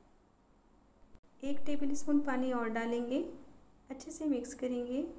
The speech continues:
Total तीन टेबल स्पून पानी और डाला है मैंने। ये देखिए, इतना गाढ़ा batter बनाना है। आलू का मसाला ठंडा हो गया है,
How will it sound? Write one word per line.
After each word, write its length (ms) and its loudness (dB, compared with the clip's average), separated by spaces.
Total 380 -2
तीन 200 -6
टेबल 340 -2
स्पून 260 -2
पानी 300 -4
और 140 -4
डाला 280 -4
है 160 -4
मैंने। 240 -2
ये 80 -8
देखिए, 360 -6
इतना 400 -4
गाढ़ा 300 0
batter 300 0
बनाना 380 -2
है। 180 -2
आलू 240 -6
का 120 -4
मसाला 440 0
ठंडा 320 -2
हो 180 -4
गया 220 -2
है, 200 -2